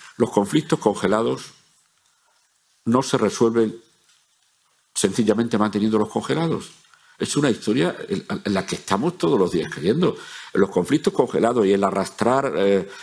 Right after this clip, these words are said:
reuniones diplomáticas en Kiev, en Ginebra, durante años,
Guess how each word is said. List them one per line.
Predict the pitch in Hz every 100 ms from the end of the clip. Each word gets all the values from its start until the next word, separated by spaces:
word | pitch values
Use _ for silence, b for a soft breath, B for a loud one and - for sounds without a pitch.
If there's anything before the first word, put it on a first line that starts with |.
| B -
reuniones | 101 95 101 120 123
diplomáticas | 92 82 92 117 90 82 -
en | 78
Kiev, | 78 107 120 87
en | 85
Ginebra, | 87 82 110 117 104 85 B B
durante | 107 90 85 101
años, | 113 117 123 -